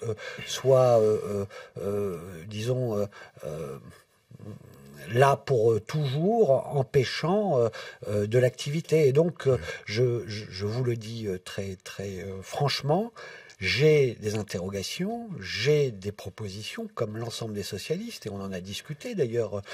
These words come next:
Speaker 1: dans le bureau national du Parti socialiste, mais, euh, ce que nous voulons, c'est qu'il y ait une loi de gauche qui soit votée parce que, euh, la réussite de ce gouvernement de gauche est, euh, une condition sine qua non du redressement de la France,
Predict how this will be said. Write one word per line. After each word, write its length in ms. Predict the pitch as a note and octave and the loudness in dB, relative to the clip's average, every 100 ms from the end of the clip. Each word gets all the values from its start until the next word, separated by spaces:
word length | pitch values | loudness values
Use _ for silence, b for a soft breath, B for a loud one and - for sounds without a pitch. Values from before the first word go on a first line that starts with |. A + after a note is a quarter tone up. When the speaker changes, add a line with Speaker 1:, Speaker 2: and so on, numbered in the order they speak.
| B B - | B B -10
Speaker 1:
dans 120 | G2 | -8
le 100 | G2+ | -6
bureau 220 | G2+ G#2 | -6 -6
national 380 | G#2 F#2+ G#2+ G#2 | -6 -8 -10 -10
du 120 | G2 | -10
Parti 280 | G2+ F#2 - | -12 -12 -12
socialiste, 640 | - F#2 G2+ A#2+ G#3 - B B B B | -12 -10 -10 -8 -12 -14 B B B B
mais, 340 | G2+ C3 C3+ | -2 4 4
euh, 80 | A#2 | 4
ce 140 | G2+ - | 0 -4
que 100 | B2+ | -4
nous 120 | A#2+ | -4
voulons, 380 | G#2+ A#2+ G3+ A#3 | -4 -4 -6 -8
c'est 200 | - - | -12 -14
qu'il 420 | - G#2+ G#2 G#2 | -12 -12 -12 -8
y 100 | B2+ | -2
ait 120 | B2+ | -2
une 260 | A2+ G#2 G2+ | -2 -4 -6
loi 320 | G2 A2 G2+ | -2 -2 2
de 100 | A#2+ | 2
gauche 440 | C3+ C3+ G#3+ - B B B B - | 2 2 2 -4 B B B B -14
qui 140 | G#2 | -10
soit 360 | - A#2 A2 G2 | -8 -4 -2 2
votée 520 | A#2 C#3+ - F3 A3+ | 4 4 4 0 0
parce 380 | - G#2+ - - | -4 -6 -6 -6
que, 140 | D3+ | -2
euh, 520 | E3+ F#3+ C3 G2+ F2 E2 | 0 0 0 -2 -4 -8
la 240 | G2+ G2+ | -6 -4
réussite 640 | G2 F3 - - E3 C3 - | 2 2 2 -6 -10 -12 -12
de 80 | A2 | -10
ce 140 | - | -8
gouvernement 520 | G#2+ G#2+ A2 A2+ A2+ G#2 | -8 -2 -2 -2 -6 -8
de 100 | G2 | -6
gauche 380 | A#2 F3+ - B B B B B - | -4 -4 -6 B B B B B -10
est, 300 | B2 A2+ - | -4 -4 0
euh, 300 | G#2+ G#2+ G#2 - | 2 2 0 -4
une 100 | A#2+ | -10
condition 480 | - C3 A#2+ - B2 | -2 -2 -2 -4 -6
sine 320 | A2+ E3 D3+ | -4 -2 0
qua 180 | C#3 C#3 | 2 0
non 120 | C3 | 0
du 220 | B2+ A2 | -4 -4
redressement 520 | A2 G#2+ G2+ G2+ - A2 | -4 -2 -2 -4 -4 -6
de 60 | |
la 80 | G#2 | -6
France, 320 | - F3+ - | -6 -10 -10